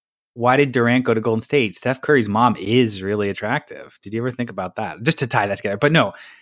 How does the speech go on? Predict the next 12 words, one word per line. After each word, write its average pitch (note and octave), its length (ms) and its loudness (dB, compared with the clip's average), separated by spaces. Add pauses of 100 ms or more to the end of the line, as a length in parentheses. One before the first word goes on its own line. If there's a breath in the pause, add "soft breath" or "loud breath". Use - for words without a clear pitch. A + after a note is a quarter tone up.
(500 loud breath)
about C3 480 0
what C3+ 140 2
you're C3 80 0
talking G#2+ 240 -2
about. F#2+ 120 -10
Relevant D#3 340 2
point. E2+ 320 -12 (880)
Sacramento C3 880 2
is A2 420 -2 (140)
eighth C3+ 260 0
right F2 240 -8
now, D2 300 -16